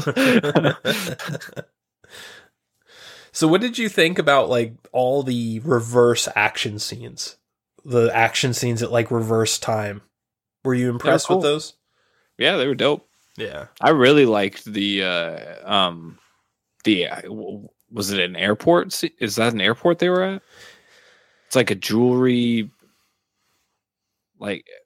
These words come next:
Speaker 1: cargo hold area slash.
Speaker 2: Oh, the Freeport?
Speaker 1: It's like a museum, yeah,
Speaker 2: They
Speaker 1: like,
Speaker 2: call it the
Speaker 1: sla-, oh.
Speaker 2: Freeports, yeah.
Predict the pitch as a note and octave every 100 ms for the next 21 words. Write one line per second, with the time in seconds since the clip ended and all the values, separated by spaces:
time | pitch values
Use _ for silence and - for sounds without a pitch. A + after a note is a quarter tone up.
0 | _ _ _ _ - A2+ A2+ A#2 A#2+ A#2
1 | B2 A#2 A#2 A#2+ A#2 A#2 A#2 A#2 A#2 A#2
2 | A2 - - G2+ C#3+ C3+ C3 B2 - C3+
3 | B2+ B2+ - C#3 C#3 - _ _ _ _
4 | - D3+ C3+ B2+ C3 C3+ G#2+ B2 C3 B2+
5 | A#2+ A#2 A2+ B2 A#2 G2+ G2+ G2+ C3+ B2
6 | A#2 G#2+ G2+ A#2+ C#3+ B2+ A2 G#2 - A2+
7 | A2 G#2+